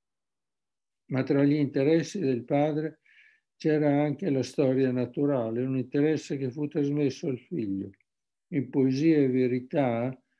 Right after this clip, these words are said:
si legge: "Alcune volte ci mostrò anche la piccola raccolta di marmi e minerali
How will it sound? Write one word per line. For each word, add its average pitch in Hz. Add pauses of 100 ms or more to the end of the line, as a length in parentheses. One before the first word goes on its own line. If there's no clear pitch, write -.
(140)
si 151
legge: 127
"Alcune 151
volte 147
ci 151
mostrò 135
anche 135
la 123
piccola 139
raccolta 135
di 117
marmi 127
e 123
minerali 123